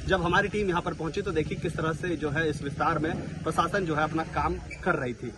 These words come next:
नटवर जी, कहीं ना कहीं पिछले दिनों आप पर एक आरोप लगा था कि जो जमीन है, वो स्थानीय लोगों का है, लेकिन जब आज यहाँ सर्वे विभाग की टीम जब यहाँ पहुंची, तो उन्होंने बताया कि ये जमीन already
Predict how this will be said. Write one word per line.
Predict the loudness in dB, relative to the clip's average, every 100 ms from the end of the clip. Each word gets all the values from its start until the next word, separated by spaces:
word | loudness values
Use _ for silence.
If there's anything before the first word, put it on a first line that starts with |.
| -14 -18 -18 -6
नटवर | -4 0 0
जी, | -2 -4
कहीं | 0 2 2
ना | 2
कहीं | -2 -2
पिछले | -2 -4 -2
दिनों | 0 2
आप | 2 0
पर | -2
एक | -2
आरोप | -2 -2 -2
लगा | -2 -4 -4
था | -6
कि | -6 -6
जो | -4
जमीन | -4 -2 -2 -2
है, | -2 -2
वो | 0 -2 -2 -12 -20 -20 -20 -14 -12
स्थानीय | -2 4 6
लोगों | 6 2 -2
का | -6
है, | -8 -8 -10 -4
लेकिन | 0 2
जब | 4
आज | 2 2
यहाँ | 0
सर्वे | 0 0 0
विभाग | 0 -2 -4 -4
की | -8
टीम | -4 -4 -4
जब | -4
यहाँ | -2 -2
पहुंची, | -4 -4 -2
तो | 0
उन्होंने | 2 0
बताया | 0 -2 -2
कि | 0
ये | 0
जमीन | 2 0 0
already | 0 0 0